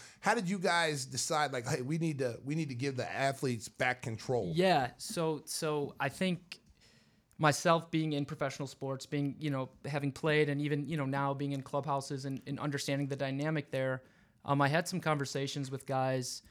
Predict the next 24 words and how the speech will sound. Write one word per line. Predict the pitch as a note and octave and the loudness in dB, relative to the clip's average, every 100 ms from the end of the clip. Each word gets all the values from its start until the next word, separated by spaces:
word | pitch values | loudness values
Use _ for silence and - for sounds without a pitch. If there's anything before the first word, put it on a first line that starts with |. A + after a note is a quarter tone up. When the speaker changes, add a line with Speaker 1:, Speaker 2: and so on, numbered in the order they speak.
| _ _ - | _ _ -4
Speaker 2:
that | C3+ | 0
were | C3 | 4
really | C#3+ D3+ | 6 6
excited, | C#3 - D3 C#3 C3+ | 4 4 4 4 0
you | C3+ | -2
know, | C3 B2+ - | -2 -6 -6
to | B2+ | -6
sign | - D3 D3 C#3 C3 B2+ | -2 0 0 0 -2 -6
a | - | -8
bun-, | C3+ C#3 C3+ | -4 -4 -4
a | C3+ | -4
bunch | C3+ C3 | -4 -2
of | |
baseball | C#3 D#3 - C#3 | -2 -2 0 0
cards, | D3 C3+ | 0 -4
say, | - C3 | -2 -4
for, | B2 C3 | -4 -6
for | - C3+ A#2+ - | -6 -4 -4 -4
Topps, | C3+ - - - - | -4 -4 -8 -18 -12
right? | - D3 D#3+ | -4 -4 -2
Topps, | C#3+ A#2+ | -4 -4
everyone | C#3 D3 C#3 | -6 -6 -8
knows | A#2 | -8
Topps. | - - - | -12 -12 -14